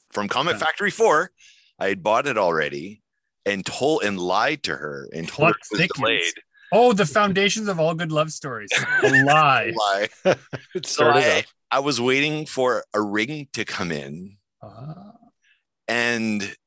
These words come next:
Speaker 1: I didn't have it right away. So I was like, I was, I kept delaying, and I was, I was talking, I was talking to our dad, and I was like,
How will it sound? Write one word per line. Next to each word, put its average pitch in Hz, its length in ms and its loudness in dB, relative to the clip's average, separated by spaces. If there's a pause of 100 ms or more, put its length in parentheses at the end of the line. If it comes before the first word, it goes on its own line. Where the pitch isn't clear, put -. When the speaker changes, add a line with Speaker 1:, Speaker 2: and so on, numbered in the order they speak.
(720)
Speaker 1:
I 107 80 -2
didn't 123 220 -4
have 139 220 -4
it 139 60 -2
right 98 220 0
away. 85 340 -2
So 110 180 0
I 107 80 0
was 113 160 -4
like, 113 240 -4
I 117 60 -2
was, 107 260 -6 (260)
I - 40 -18
kept 131 220 -6
delaying, 120 640 0
and 95 80 -2
I 92 60 -2
was, 92 240 -2
I 101 80 -4
was 87 180 -6
talking, 117 480 -4 (140)
I 85 40 -6
was 101 100 -2
talking 107 260 -4
to 101 80 -4
our 90 120 2
dad, 95 340 -2
and 78 60 -14
I 76 40 -14
was 73 80 -14
like, 78 120 -10